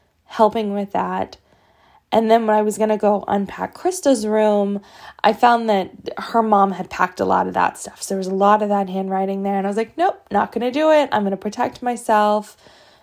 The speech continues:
Maybe I'll do the kitchen. Maybe I'll do something in the living room." Turns out the kitchen had a lot of mom's handwriting. So let's do the living room. Kevin had packed the movies. Awesome. Super easy.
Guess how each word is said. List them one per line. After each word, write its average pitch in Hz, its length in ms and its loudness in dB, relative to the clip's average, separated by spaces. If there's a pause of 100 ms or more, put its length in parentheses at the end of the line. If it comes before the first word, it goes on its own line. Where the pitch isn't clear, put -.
(100)
Maybe 240 240 2
I'll 208 100 6
do 196 140 -2
the 202 80 -4
kitchen. 233 600 -2
Maybe 196 180 0
I'll 190 120 -2
do 190 140 -4
something 190 260 -6
in 196 60 -6
the 202 60 -6
living 233 340 -2
room." 214 420 -2 (180)
Turns 277 260 0
out 220 120 4
the - 40 -12
kitchen 277 340 0
had 254 140 4
a 240 60 4
lot 233 220 6
of 226 60 -2
mom's 220 280 2
handwriting. 208 720 0 (480)
So - 160 -2
let's 359 160 -2
do 403 100 2
the 392 60 4
living 392 260 0
room. 190 220 -2 (320)
Kevin 214 340 0
had 262 160 -2
packed 226 300 -2
the 240 60 -8
movies. 190 540 -4 (540)
Awesome. 190 540 2 (100)
Super 269 560 -2
easy. 196 600 -2